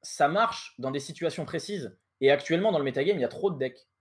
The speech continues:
Tu peux pas faire une carte tech pour guerrier, une carte tech pour druide, une carte tech pour D H, une carte tech pour prêtre, une carte tech pour voleur, une carte tech pour chasseur, highlander, et cetera.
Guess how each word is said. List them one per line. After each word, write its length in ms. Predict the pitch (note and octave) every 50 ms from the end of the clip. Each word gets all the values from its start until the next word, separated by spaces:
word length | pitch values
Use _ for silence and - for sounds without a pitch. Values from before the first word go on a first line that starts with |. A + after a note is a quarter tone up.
| _ _
Tu 120 | - - E3
peux 100 | G3+ A3
pas 100 | D4 D4
faire 120 | C4+ G3
une 80 | E3 D#3+
carte 200 | F3 D3+ - D#3
tech 140 | D#3 D#3+
pour 140 | - - C#3+
guerrier, 240 | C#3+ D3 D3+ F3+ A3
une 60 | G#3+
carte 200 | - E3+ - D#3
tech 140 | C3+ D3+ -
pour 120 | - D3 C3+
druide, 200 | C#3 E3+ G#3+ G3
une 60 | E3+
carte 220 | D#3 E3 - D3 C#3
tech 120 | D3 C#3
pour 120 | - C3+ B2+
D 100 | C3+ C3+
H, 220 | D#3+ G3 G3 -
une 60 | D#3+
carte 200 | - C#3 - C3+
tech 160 | B2 D3 C#3+
pour 140 | - C3 - -
prêtre, 380 | - - G#3 G#3 G#3 - - _ _ _ - _ -
une 80 | C#3
carte 220 | C3+ D#3+ - - C#3
tech 140 | E3 D#3 -
pour 140 | C3+ A#2+
voleur, 320 | B2 C3+ D#3 D#3+ F#3+ G#3 F#3
une 60 | D#3 C3+
carte 200 | - - - C3+
tech 140 | D#3+ D3+ -
pour 120 | - C3+
chasseur, 320 | - - C#3 - - D3+ C#3
highlander, 300 | C3 B2 B2+ C#3+ F3+ G3 E3
et 60 | -
cetera. 400 | - C#3 - - D3 D#3+ -